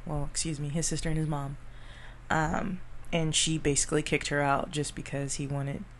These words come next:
she wanted to express herself as a woman.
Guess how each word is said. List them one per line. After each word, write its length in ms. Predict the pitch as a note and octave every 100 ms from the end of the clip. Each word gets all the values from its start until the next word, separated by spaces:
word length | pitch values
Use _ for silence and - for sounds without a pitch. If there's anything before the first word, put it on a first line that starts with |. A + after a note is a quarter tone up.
| - -
she 220 | - D3+
wanted 280 | D3 C#3 -
to 220 | D#3 -
express 420 | - - C#3+ -
herself 340 | D3 - C#3 C#3 -
as 380 | C#3+ C3+ C#3 - - - - - - - -
a 320 | E3+ D3+ D3+
woman. 400 | C#3+ G#3+ D#3+